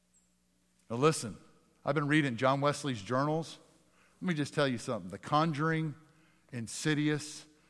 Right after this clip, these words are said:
even The Exorcist, those are kindergarten classes to what I read this week in John Wesley's journal about an experience of, one was a seventeen-year-old girl, was his guest, seventeen to nineteen-year-old girl,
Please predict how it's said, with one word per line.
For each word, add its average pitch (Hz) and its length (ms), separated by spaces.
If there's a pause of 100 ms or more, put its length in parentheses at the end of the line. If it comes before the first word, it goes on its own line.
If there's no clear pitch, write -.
(380)
even 160 240
The 147 160
Exorcist, 135 720
those 151 200
are 131 100
kindergarten 117 760
classes 98 600
to 123 80
what 113 120
I 117 60
read 113 320
this 95 180
week 101 220
in 92 100
John 101 240
Wesley's 98 380
journal 90 340 (580)
about 117 300
an 117 100
experience 117 840
of, 95 200 (360)
one 151 240
was 147 160
a 131 40
seventeen-year-old 156 920
girl, 151 260
was 127 200
his 131 240
guest, 143 320
seventeen 139 420
to 135 80
nineteen-year-old 135 640
girl, 135 260